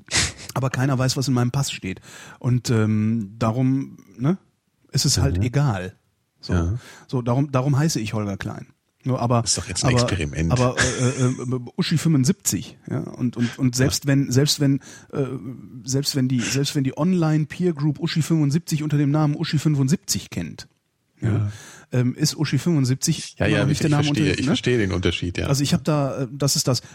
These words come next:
Speaker 1: Und
Speaker 2: Ja.
Speaker 1: es, äh, ist, es ist tatsächlich für mich ein Ausdruck von Höflichkeit, dass man sich mit seinem Namen vorstellt.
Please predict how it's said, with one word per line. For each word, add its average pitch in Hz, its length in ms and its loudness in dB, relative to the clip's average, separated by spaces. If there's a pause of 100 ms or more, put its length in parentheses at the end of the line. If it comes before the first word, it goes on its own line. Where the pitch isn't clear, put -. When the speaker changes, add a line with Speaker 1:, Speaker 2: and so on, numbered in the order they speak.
(100)
Speaker 1:
Und 165 160 0
Speaker 2:
Ja. 175 60 -2
Speaker 1:
es, - 120 -2
äh, 151 160 -6 (140)
ist, - 240 0
es 156 100 0
ist - 180 0
tatsächlich 170 460 0
für - 100 -2
mich 156 220 0
ein 131 80 0
Ausdruck 135 320 -4
von 110 160 0
Höflichkeit, 98 720 -2
dass 113 160 -2
man 120 100 2
sich 117 140 0
mit 123 120 0
seinem 113 280 2
Namen 117 320 0
vorstellt. 87 560 -10